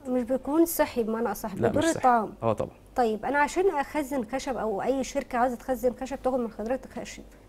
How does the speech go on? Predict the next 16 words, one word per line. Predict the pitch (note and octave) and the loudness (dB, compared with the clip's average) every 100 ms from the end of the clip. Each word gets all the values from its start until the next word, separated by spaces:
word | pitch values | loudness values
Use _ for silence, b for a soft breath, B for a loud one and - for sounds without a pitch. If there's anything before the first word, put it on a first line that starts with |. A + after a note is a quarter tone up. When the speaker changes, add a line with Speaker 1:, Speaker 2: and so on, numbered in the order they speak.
| - | -2
Speaker 1:
إيه، | A3+ A#3 A3 G3+ - - - | 2 4 2 0 -4 -8 -4
تخزن. | B3+ A#3 F#3 - - - | 0 0 0 -10 -14 -4
Speaker 2:
تمام. | - A#2+ | 0 4
Speaker 1:
إزاي | A#2 D#4 | 4 4
تقدر | D#4+ D4+ | 2 0
تخزنه | C#4+ B3+ A#3 A3 A3 C#4+ | 0 -2 -2 -2 0 -2
التخزين | C#4 A#3 G3 B3+ | -2 -4 -2 -2
الصحيح؟ | B3 - - - - - B B B B A2+ | -2 -4 -10 -10 -12 -20 B B B B -2
Speaker 2:
التخزين | - A#2 C3 D#3 | 0 2 6 8
الصحيح | E3+ - A#2 E3+ - | 8 6 4 2 4
هو | A#2 A2+ | 6 6
بيجي | A2+ G#2+ C#3+ | 4 4 6
لي | E3 | 8
المواصفة | B2 A#2 A#2+ - | 8 4 2 -2
بتاعته | G#2 A#2 A#2 G2+ | 0 0 0 -2
الأول. | - G#2 | -4 -4